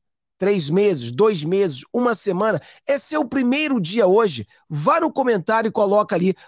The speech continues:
pra gente ter uma ideia e você vai entender tudo o que tá acontecendo. Vamos começar com esse vídeo aqui,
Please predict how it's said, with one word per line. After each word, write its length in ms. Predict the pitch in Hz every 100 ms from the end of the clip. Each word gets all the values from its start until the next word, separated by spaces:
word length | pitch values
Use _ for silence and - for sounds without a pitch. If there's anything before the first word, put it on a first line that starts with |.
| _
pra 160 | 220 220
gente 320 | 185 214 -
ter 140 | 214
uma 160 | 208 196
ideia 340 | 147 160 165 - _
e 80 | 208
você 320 | 185 170 180
vai 180 | 147 170
entender 460 | 160 160 139 143 - _ _
tudo 200 | 165 156
o 20 |
que 100 | 139
tá 140 | -
acontecendo. 600 | 139 143 131 123 - - - _ _
Vamos 240 | - 311
começar 540 | - 302 247 - 247 247
com 180 | 220
esse 280 | 226 240 226
vídeo 360 | 160 185 214 196
aqui, 300 | 143 165